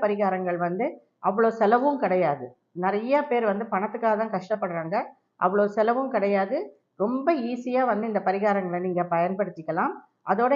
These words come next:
இல்லாம என்கிட்ட சக்தி ஊட்டப்பட்ட ஆன்மீக பொருட்களும் இருக்கு. உங்களுக்கு பெயர், ராசி, நட்சத்திரத்தை கொடுத்தீங்கன்னாக்க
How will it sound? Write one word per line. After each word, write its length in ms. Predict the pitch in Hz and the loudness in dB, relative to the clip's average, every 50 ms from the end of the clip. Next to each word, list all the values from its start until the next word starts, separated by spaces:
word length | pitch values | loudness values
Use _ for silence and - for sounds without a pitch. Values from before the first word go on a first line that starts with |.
| 262 226 | 2 0
இல்லாம 420 | 233 240 254 269 254 220 208 247 - - 214 | -2 0 2 2 2 2 2 0 -2 -2 -4
என்கிட்ட 240 | 202 190 190 190 220 - - | -4 -4 -4 -4 -4 -4 -4
சக்தி 200 | 196 196 - 240 233 | -4 -4 -4 -4 -4
ஊட்டப்பட்ட 360 | 226 233 208 202 190 185 185 180 175 175 | -2 -2 -2 -4 -4 -4 -2 -2 0 0
ஆன்மீக 300 | 196 214 233 233 220 208 | 0 0 0 0 0 -2
பொருட்களும் 480 | 202 - 180 175 175 - 190 180 190 180 156 | -2 -2 -4 -6 -4 -4 -2 -2 0 -2 -2
இருக்கு. 240 | - - - 240 320 415 - - _ _ _ _ - 190 | -6 -4 -2 -2 -2 -2 -4 -10 _ _ _ _ -4 -2
உங்களுக்கு 280 | 202 196 190 196 190 196 214 | -2 -2 -2 -2 -2 0 2
பெயர், 220 | 220 233 247 240 240 | 2 4 4 4 4
ராசி, 240 | 220 208 220 226 208 202 | 2 2 0 -2 -2 -2
நட்சத்திரத்தை 480 | 185 185 220 208 208 220 196 185 180 180 180 | -2 -2 -4 -2 -2 -2 -2 -2 -4 -4 -4
கொடுத்தீங்கன்னாக்க 680 | 180 170 - 185 175 180 175 170 170 165 - - 254 | -6 -6 -4 -4 -4 -4 -4 -4 -6 -4 -2 -2 -2